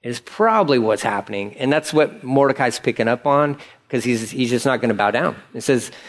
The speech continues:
"But Mordecai refused to bow down or show him respect." That's pretty admirable. You're like, "Wait a minute, shouldn't he respect him?"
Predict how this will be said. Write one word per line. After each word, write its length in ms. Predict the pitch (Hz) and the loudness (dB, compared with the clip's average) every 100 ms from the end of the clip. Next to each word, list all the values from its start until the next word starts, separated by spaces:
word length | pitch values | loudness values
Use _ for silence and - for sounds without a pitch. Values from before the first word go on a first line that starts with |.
| - - | -16 -6
"But 260 | 117 139 | 0 2
Mordecai 420 | 131 135 147 139 120 | 4 4 2 0 0
refused 480 | 117 - 135 131 | 0 2 2 2
to 60 | 123 | 0
bow 200 | 110 107 | 0 2
down 360 | 117 127 117 - | 2 2 0 2
or 140 | 143 | 2
show 300 | - - 151 | 4 4 4
him 340 | 143 139 127 120 | 4 2 2 2
respect." 680 | 113 - 190 185 - - - _ _ _ _ _ _ _ _ _ _ - | 0 -2 -2 -2 -8 -18 -20 _ _ _ _ _ _ _ _ _ _ -18
That's 240 | 104 - | -16 -16
pretty 340 | - 113 110 117 | -12 -4 0 2
admirable. 540 | 190 190 135 92 - - _ _ _ _ - | 4 4 4 2 0 -12 _ _ _ _ -8
You're 220 | 117 117 | 0 4
like, 220 | 110 107 | 2 0
"Wait 140 | 160 | 0
a 20 | 185 | 2
minute, 300 | 123 107 - | 2 -2 0
shouldn't 240 | 156 160 | 2 4
he 140 | 175 | 6
respect 480 | 165 147 - 196 196 | 4 2 0 -2 0
him?" 100 | 127 | -4